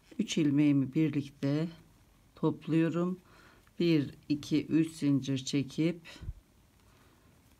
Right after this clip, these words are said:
motifimi tamamlıyorum. Kaydırma yapıyorum ve işlemi bitirmiş oluyorum. Şimdi buradan bir miktar ip fazla bırakıyorum dikerken kullanmak için.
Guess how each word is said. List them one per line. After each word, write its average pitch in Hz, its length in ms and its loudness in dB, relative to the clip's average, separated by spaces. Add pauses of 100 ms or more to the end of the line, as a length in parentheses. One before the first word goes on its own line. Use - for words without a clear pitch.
motifimi 160 560 0
tamamlıyorum. 151 1040 0 (1120)
Kaydırma 127 580 -2
yapıyorum 151 760 -4
ve 165 200 -2 (220)
işlemi 151 640 -4
bitirmiş 143 580 -4
oluyorum. 120 460 -6 (1800)
Şimdi 185 380 0
buradan 185 400 2
bir 196 120 2
miktar 175 680 -2 (280)
ip 165 220 0
fazla 156 540 0
bırakıyorum 180 600 -2
dikerken 147 540 0
kullanmak 127 640 0
için. 196 440 -2